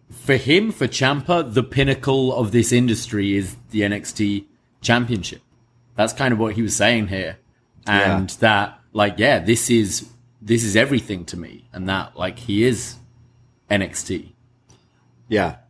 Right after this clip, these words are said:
Speaker 1: He's
Speaker 2: He's the
Speaker 1: what I got from that.
Speaker 2: He is the old guard, like
Speaker 1: Yeah.
Speaker 2: you said. Like, he is this guy, and he's making it seem like he cares about only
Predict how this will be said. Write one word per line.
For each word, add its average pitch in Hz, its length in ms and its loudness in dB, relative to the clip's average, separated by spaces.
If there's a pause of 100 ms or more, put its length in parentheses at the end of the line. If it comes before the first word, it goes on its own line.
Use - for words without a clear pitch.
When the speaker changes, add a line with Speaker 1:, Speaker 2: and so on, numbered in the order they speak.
Speaker 1:
He's 107 180 -2
Speaker 2:
He's 101 60 -2
the 117 60 4
Speaker 1:
what 120 80 4
I 117 140 6
got 101 220 -4
from 95 180 -6
that. 98 160 0
Speaker 2:
He 127 160 6
is 147 140 4
the 113 120 6
old 95 220 4
guard, 87 240 0
like 104 80 2
Speaker 1:
Yeah. 120 140 6
Speaker 2:
you 87 40 -2
said. 78 240 -6
Like, 82 140 -4
he 110 180 4
is 104 160 2
this 87 180 -6
guy, 87 220 0
and 90 100 0
he's 98 200 0
making 101 260 2
it 87 100 -2
seem 95 160 -2
like 85 140 -4
he 104 160 -6
cares 90 300 -2
about 76 240 -4
only 80 400 -6